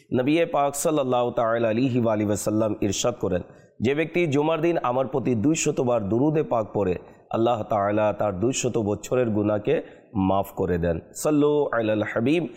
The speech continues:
সাল্লাল্লাহু তাআলা আলা মুহাম্মদ সাল্লাল্লাহু আলাইহি ওয়াসাল্লাম। প্রিয় ইসলামী ভাইরা এবং মাদানী চ্যানেলের দর্শকবৃন্দ, এই অনুষ্ঠান আপনাদের প্রশ্নের মাধ্যমে সাজানো হয়েছে। টিভি স্ক্রিনে নাম্বার দেখানো হচ্ছে, অবশ্যই আপনারা কল করে নিজের প্রশ্ন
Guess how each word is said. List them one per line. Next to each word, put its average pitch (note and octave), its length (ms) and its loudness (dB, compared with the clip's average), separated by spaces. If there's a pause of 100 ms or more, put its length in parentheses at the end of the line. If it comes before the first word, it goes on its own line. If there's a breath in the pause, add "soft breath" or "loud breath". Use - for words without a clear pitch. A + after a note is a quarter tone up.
(200 loud breath)
সাল্লাল্লাহু A#2+ 540 0
তাআলা A2+ 480 0
আলা G#2 180 2
মুহাম্মদ B2 480 0 (320 loud breath)
সাল্লাল্লাহু A#2+ 840 0
আলাইহি G#2 460 0
ওয়াসাল্লাম। F#2 540 -2
প্রিয় - 440 -2
ইসলামী C#3+ 340 0
ভাইরা B2+ 240 0
এবং A2+ 260 0
মাদানী A#2 300 2
চ্যানেলের A#2 720 0
দর্শকবৃন্দ, F2+ 580 -2 (1040)
এই C3 140 2
অনুষ্ঠান B2 420 0
আপনাদের G#2+ 360 0
প্রশ্নের A2+ 440 -2
মাধ্যমে G#2+ 400 0
সাজানো A2 420 0
হয়েছে। A2 400 0 (440 loud breath)
টিভি C#3 260 0
স্ক্রিনে C#3 360 0
নাম্বার A#2 340 0
দেখানো A#2 360 0
হচ্ছে, A2+ 220 -2
অবশ্যই G#2+ 400 0
আপনারা A2+ 320 0
কল G#2+ 260 -2
করে G#2 200 0
নিজের G2 240 0
প্রশ্ন G#2 480 -2